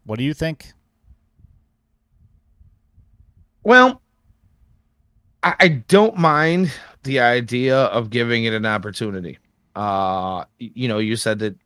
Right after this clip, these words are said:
Speaker 2: you know, Craig Kimbrel, it was the closer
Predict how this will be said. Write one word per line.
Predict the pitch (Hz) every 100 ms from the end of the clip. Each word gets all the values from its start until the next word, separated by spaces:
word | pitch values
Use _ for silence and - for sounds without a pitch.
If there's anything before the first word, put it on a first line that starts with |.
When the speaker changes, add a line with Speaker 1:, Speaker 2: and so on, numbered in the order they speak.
| _
Speaker 2:
you | 127 113
know, | 98
Craig | 107 98
Kimbrel, | 110 107 107 101 101 -
it | 104
was | 98 98 98 101
the | 98
closer | - 104 98 104 101 92